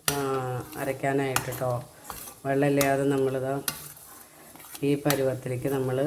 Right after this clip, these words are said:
അരച്ച് ചേർത്തു. എന്നിട്ട് നമ്മളിത് തേങ്ങ അരച്ചത്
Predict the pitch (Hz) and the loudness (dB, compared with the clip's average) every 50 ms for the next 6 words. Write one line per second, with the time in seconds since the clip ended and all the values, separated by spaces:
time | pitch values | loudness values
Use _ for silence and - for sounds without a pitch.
0 | 151 - 127 127 127 120 - - 135 127 127 139 127 123 117 113 107 - - - | -2 -2 -2 -2 -2 -2 -2 -2 -2 0 0 2 2 2 0 -2 -4 -6 -4 -2
1 | 151 208 214 - - - - - - - - - - - - - - - _ - | -2 -2 -2 -6 -8 -10 -10 -12 -16 -20 -20 -20 -20 -20 -20 -20 -20 -20 _ -20
2 | - - - - - - - - - - - - - - - 165 165 156 156 170 | -20 -20 -20 -20 -20 -20 -20 -20 -18 -18 -18 -18 -14 -6 0 2 2 2 2 4
3 | 165 165 156 151 151 151 156 151 156 151 151 147 - - - - - - - - | 6 8 8 10 8 8 8 8 6 6 6 4 0 -4 -8 -10 -12 -14 -16 -16
4 | - - - - - - - - - - - - - - - - - - - - | -16 -16 -16 -16 -14 -14 -14 -14 -16 -18 -18 -16 -14 -14 -14 -14 -12 -14 -14 -14
5 | - - - - - - - - - - - - - - - - 147 143 143 139 | -14 -16 -18 -20 -20 -20 -20 -18 -18 -18 -18 -18 -20 -8 -2 0 0 2 2 4
6 | 139 139 143 147 151 156 151 151 151 143 139 - - - 143 135 | 4 4 4 6 4 4 4 4 0 -2 -4 -4 -6 -6 -2 -2